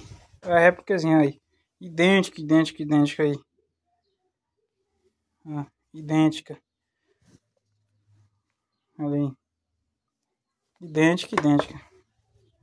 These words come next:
Original, réplica da Makita. É, aí as baterias da Makita servem nessas máquinas aqui. Tem a esmerilhadeira. A chave de impacto é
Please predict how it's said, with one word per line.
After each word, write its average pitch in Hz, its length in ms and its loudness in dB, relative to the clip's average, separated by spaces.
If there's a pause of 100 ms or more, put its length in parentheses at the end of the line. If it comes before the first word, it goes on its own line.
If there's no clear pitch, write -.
(420)
Original, 196 680 0 (580)
réplica 170 360 0
da 175 80 2
Makita. 170 460 -2
É, 165 200 6
aí 208 260 8
as 190 100 4
baterias 190 400 4
da 190 80 4
Makita 196 480 -2 (540)
servem 165 640 0 (420)
nessas 156 280 -10
máquinas 151 340 -2
aqui. 135 160 -18 (3250)
Tem 170 100 -8
a 165 300 6
esmerilhadeira. 190 720 6 (2750)
A 175 100 -4
chave 165 320 4
de 165 140 -4
impacto 165 460 0
é 170 180 6